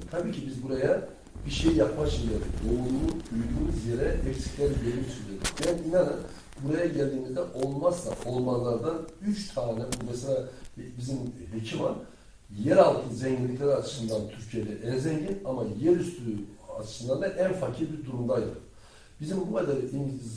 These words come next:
zenginliğe sahipken niye biz bu kadar göç veriyoruz? Hatta ben yetmiş, yetmiş ikilerde burada okudum da nüfus kırk beş bin idi. O kadar bir nüfusa sahiptik. Tabii işte demir madeni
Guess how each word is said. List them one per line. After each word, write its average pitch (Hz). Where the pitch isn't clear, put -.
zenginliğe 147
sahipken 123
niye 180
biz 117
bu 135
kadar 131
göç 139
veriyoruz? 117
Hatta -
ben 131
yetmiş, -
yetmiş 131
ikilerde 135
burada 131
okudum 196
da -
nüfus -
kırk -
beş 170
bin 214
idi. -
O 160
kadar 143
bir 120
nüfusa 143
sahiptik. 170
Tabii 156
işte 139
demir 147
madeni 123